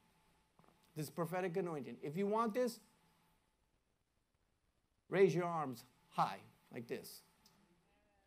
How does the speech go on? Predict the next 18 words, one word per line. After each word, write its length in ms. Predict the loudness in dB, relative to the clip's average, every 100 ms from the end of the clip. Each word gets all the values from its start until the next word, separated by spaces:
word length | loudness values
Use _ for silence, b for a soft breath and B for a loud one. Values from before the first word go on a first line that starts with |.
| _ _ _ _ _ _ _ _ _ _ -4
And 100 | 0
the 60 |
reason 460 | 4 6 4 2 0
the 80 | -4
Spirit 260 | 0 0
of 60 | 2
God 200 | 0 0
gave 140 | -2
me 80 | 0
this 120 | -4
is 60 | -6
because 300 | -8 -4 -2
this 240 | 0 0
is 100 | -2
submission. 520 | -2 -4 -2 -4 -6 -10 -16 _ -20 _ -20 -20 _ -8
This 140 | -8
is 80 | -6
submission. 400 | -6 -6 -6 -10